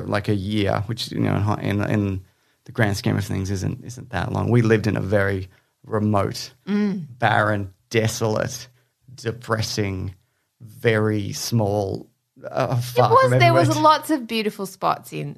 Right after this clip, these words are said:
Speaker 2: around it, but it was pretty difficult
Speaker 1: It
Speaker 2: in
Speaker 1: was
Speaker 2: lots of
Speaker 1: pretty
Speaker 2: ways.
Speaker 1: fucking grim. <laughs>
Speaker 2: All right.
Speaker 1: It's
Speaker 2: Anyway, anyway.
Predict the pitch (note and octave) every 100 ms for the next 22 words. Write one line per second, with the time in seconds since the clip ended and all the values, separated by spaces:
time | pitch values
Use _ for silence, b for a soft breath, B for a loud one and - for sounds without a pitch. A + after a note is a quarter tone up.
0 | - F3+ F3 E3 D#3 D3+ C#3 C#3 - F3+
1 | E3 D#3 F#3 F#3 F#3 - D#3+ C#3+ C#3+ -
2 | _ D3+ D3 D3+ B2 - - - F3 C#3
3 | B2+ B2+ B2 A#2+ A#2 A#2+ G#2+ A2+ G#2 G2+
4 | G2 - B B B B C#5+ G3+ G#3+ A3+
5 | F#3+ D#3 A3 - A#3+ B3 A#3+ G3 E3+ E3
6 | D3+ C#3+ B2 A#2+ F3+ D3+ -